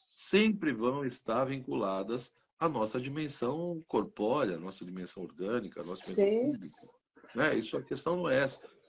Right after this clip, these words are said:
Speaker 1: né? No domingo mesmo eu vou explicar bastante isso, em que sentido isso ocorre. Mas, ao mesmo tempo, nós precisamos entender que existe algo em nós que não é simplesmente puramente material.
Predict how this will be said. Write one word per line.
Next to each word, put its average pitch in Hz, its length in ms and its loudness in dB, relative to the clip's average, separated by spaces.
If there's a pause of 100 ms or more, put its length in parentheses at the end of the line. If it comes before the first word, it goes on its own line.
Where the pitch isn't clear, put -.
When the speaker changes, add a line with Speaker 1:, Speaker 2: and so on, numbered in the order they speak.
(140)
Speaker 1:
né? 104 100 0
No 117 80 -2
domingo 131 300 2
mesmo 131 220 2
eu 104 60 -4
vou 123 140 2
explicar 104 420 -2
bastante 98 400 -4
isso, - 140 -10
em - 20 -16
que - 120 -14
sentido 87 440 -8
isso 78 160 -12
ocorre. 73 340 -12 (920)
Mas, 240 240 8
ao 220 100 8
mesmo 180 340 6
tempo, 175 320 4 (360)
nós 104 180 0
precisamos 156 640 -4
entender 107 460 0
que - 120 2
existe 143 640 2
algo 120 320 0
em 80 100 -6
nós 135 360 -8
que - 160 -2
não 175 200 0
é 170 120 6
simplesmente 127 680 -4
puramente 147 400 0
material. 170 420 -2